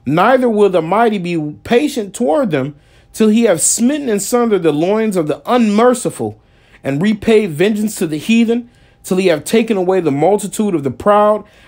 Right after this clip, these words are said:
and broken the scepter of the unrighteous." And see, that's what's gonna happen. He's gonna take away the power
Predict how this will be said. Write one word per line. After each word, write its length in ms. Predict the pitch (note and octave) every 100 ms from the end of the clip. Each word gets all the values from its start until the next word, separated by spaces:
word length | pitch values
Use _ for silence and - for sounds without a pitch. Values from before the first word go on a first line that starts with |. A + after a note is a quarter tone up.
| -
and 180 | B2
broken 380 | A#2 G#3 A3 F3
the 100 | D3
scepter 600 | C3+ - C4 B3+ - D3+
of 120 | D3
the 140 | C#3+ D3+
unrighteous." 800 | D#3+ D3 F3+ G#3+ - A#2+ - - _ _ _ _ -
And 100 | C#3
see, 120 | G3
that's 220 | G3 A3+
what's 120 | A3
gonna 220 | G3 G#3+ A#3+
happen. 180 | A#3+
He's 140 | E3 F3+
gonna 160 | F3+
take 200 | - G#3
away 160 | F#3+ F#3
the 100 | D3
power 580 | - - A3+ A#3 C#3